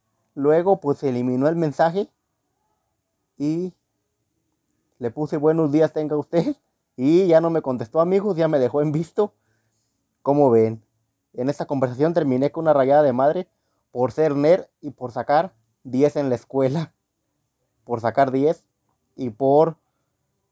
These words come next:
ser el más aplicado del salón. Así que juzguen ustedes mismos, amigos de YouTube, cuál de las dos conversaciones <laughs> creen que fue mejor. Y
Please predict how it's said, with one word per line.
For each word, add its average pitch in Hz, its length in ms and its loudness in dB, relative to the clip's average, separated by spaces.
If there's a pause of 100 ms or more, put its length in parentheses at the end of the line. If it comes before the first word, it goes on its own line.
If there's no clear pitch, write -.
(520)
ser 143 180 0
el 151 80 4
más 147 160 0
aplicado 131 460 0
del 123 160 2
salón. 117 580 0 (960)
Así 123 280 0
que - 80 -20
juzguen 156 480 -4
ustedes 151 260 0
mismos, 156 280 -2
amigos 147 300 0
de 131 100 0
YouTube, 151 340 -2 (380)
cuál 160 200 2
de 165 80 2
las 135 160 2
dos 151 160 -2
conversaciones 131 800 -4 (400)
<laughs> - 420 -20
creen 151 260 0
que 139 120 -4
fue 147 200 0
mejor. 147 460 0 (1000)
Y 175 460 0